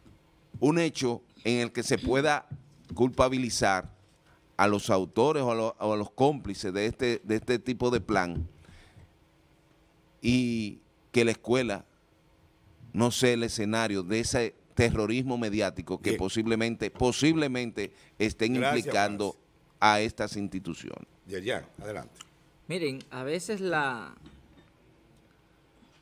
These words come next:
Speaker 3: las leyes y el sistema de justicia, no solamente en la República Dominicana, sino en cualquier parte del mundo, es como la tela de araña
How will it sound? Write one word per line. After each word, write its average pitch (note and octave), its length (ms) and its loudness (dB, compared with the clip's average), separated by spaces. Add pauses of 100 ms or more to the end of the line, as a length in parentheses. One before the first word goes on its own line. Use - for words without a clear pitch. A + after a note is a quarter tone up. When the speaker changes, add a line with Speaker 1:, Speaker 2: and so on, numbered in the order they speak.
(100)
Speaker 3:
las B2+ 240 -10
leyes C#3 720 -4 (400)
y A#2 100 -16
el A#2+ 40 -14
sistema D3+ 560 -6
de E3 140 0
justicia, C#3+ 760 -10 (1040)
no A#2+ 100 -16
solamente D#3 460 -8
en C#3+ 80 -8
la C#3 80 -8
República C3+ 560 -10
Dominicana, B2 720 -10
sino A#2 220 -16
en B2 120 -16
cualquier C3 420 -12
parte - 420 -10
del C3+ 140 -8
mundo, C#3 460 -12 (640)
es - 160 -8
como C#3+ 300 -6
la B2+ 120 -2
tela D3 300 -2
de C#3+ 80 -2
araña B2+ 580 -4